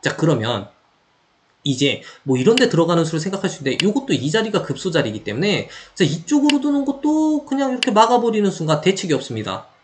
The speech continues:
자, 그렇다면 지금 이곳으로 두는 것도 이렇게 두어서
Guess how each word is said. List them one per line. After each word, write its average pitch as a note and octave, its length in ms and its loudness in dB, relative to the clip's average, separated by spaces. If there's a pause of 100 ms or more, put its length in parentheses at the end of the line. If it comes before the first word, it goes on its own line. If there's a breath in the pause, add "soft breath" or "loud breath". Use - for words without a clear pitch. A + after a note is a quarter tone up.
(140)
자, - 180 2
그렇다면 B3+ 680 0 (320 loud breath)
지금 G#3 180 -2
이곳으로 A#3 340 -2
두는 A#3 180 -4
것도 B3+ 240 -2
이렇게 F#3+ 360 0
두어서 G3+ 440 -2